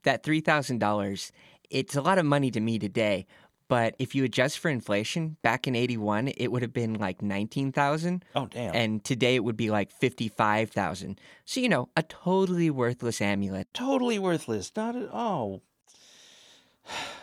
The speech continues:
Speaker 2: Starting to show a little bit more of his scoundrel side.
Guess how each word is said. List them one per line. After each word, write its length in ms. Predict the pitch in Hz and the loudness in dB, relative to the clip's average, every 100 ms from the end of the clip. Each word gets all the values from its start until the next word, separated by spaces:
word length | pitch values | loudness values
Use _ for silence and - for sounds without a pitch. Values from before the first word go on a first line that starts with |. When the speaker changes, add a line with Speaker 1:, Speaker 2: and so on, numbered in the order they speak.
| - - | -18 -10
Speaker 2:
Starting 480 | - 185 214 214 | -2 2 2 0
to 80 | 185 | -2
show 680 | - - 170 156 151 147 139 - | -2 2 4 6 4 0 -4 -4
a 20 | |
little 220 | 285 320 | -4 -2
bit 220 | 339 330 | -2 -4
more 320 | 277 349 311 | -2 2 4
of 220 | 208 165 - | 4 2 2
his 320 | 180 160 143 | 4 2 0
scoundrel 500 | - 220 262 208 110 | 0 2 2 2 0
side. 380 | - 107 90 | 2 2 0